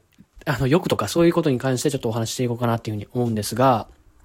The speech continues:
皆さん、まずはじめに欲ってありますか？なんか欲って、まあ、あんまり日本で言うと、なんか良くないみたいな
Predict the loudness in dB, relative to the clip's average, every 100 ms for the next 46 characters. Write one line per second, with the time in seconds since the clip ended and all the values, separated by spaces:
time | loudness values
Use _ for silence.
0 | _ -20 -20 -12 -10 -10 -4 0 4 4
1 | 4 2 0 -4 -6 -8 0 2 2 0
2 | -2 2 2 2 -2 -2 -4 -4 -2 -2
3 | 0 -2 -6 -14 -20 -20 -4 -2 0 -2
4 | 2 2 2 0 4 4 2 -6 -20 -10
5 | -2 2 4 6 4 4 2 0 -2 -2
6 | -4 -4 -4 -6 -8 -2 0 2 2 2
7 | 0 -4 -6 -10